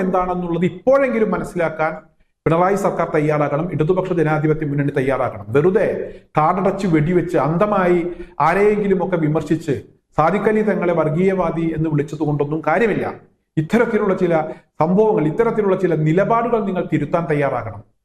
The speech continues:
മോശമായ പ്രവർത്തനങ്ങൾ നടത്തിയാൽ അത് ആരാണെങ്കിലും ശരി, നടപടിയെടുക്കാൻ തയ്യാറാകണം. സംഘപരിവാരങ്ങൾക്കെതിരെ മാത്രമല്ല, ആരിത്തരത്തിലുള്ള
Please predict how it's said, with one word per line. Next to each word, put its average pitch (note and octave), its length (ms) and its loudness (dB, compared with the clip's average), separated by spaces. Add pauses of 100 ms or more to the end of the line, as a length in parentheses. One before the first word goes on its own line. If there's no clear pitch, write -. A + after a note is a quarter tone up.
(580)
മോശമായ A3+ 480 4 (100)
പ്രവർത്തനങ്ങൾ G3 580 0
നടത്തിയാൽ D#3+ 460 0
അത് D3+ 160 2
ആരാണെങ്കിലും F#3+ 600 0
ശരി, B2 160 -2 (400)
നടപടിയെടുക്കാൻ E3 680 2
തയ്യാറാകണം. C3 440 -2 (100)
സംഘപരിവാരങ്ങൾക്കെതിരെ A3 1000 2
മാത്രമല്ല, D#3+ 380 -2 (560)
ആരിത്തരത്തിലുള്ള A3 800 0